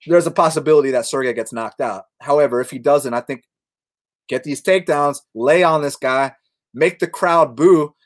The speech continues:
and get a judge's decision. I'm gonna go with Sergey Morozov, a unanimous decision here. Maybe split, but judge's decision. Now, next up in the strawweight division, we got a matchup between Amanda Lemos. She's nine one and one.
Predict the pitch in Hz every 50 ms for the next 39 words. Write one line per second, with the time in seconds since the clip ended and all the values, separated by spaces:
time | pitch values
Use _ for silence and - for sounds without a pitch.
0 | _ _ _ _ _ 147 143 156 185 175 175 165 - 180 170 160 170 160 160 151
1 | 127 - 147 123 117 117 120 147 156 160 165 156 156 - 156 147 147 143 131 127
2 | 123 127 123 113 123 110 110 117 113 110 113 110 110 107 104 98 - - 101 -
3 | 113 104 98 98 98 117 147 160 160 156 - - - 123 110 - - _ _ _
4 | _ _ _ _ - 123 127 127 - 165 156 135 139 - - 117 - - 117 101
5 | - 85 _ _ _ _ _ _ _ _ _ _ _ _ _ _ _ _ _ _
6 | _ _ _ _ - - _ _ _ _ _ _ _ _ _ _ _ _ _ -
7 | 135 135 151 185 214 226 - - 247 240 240 240 - _ 175 170 170 160 147 139
8 | 147 - - 127 - - - 196 233 277 233 185 156 - 127 127 139 147 143 165
9 | 156 165 160 147 135 143 147 151 - 165 135 135 - 165 147 143 - - 131 131
10 | 143 151 160 151 - 196 202 165 175 160 139 123 123 120 - - - - - 127
11 | 120 139 131 135 147 151 151 147 143 143 143 127 120 123 147 165 156 139 123 123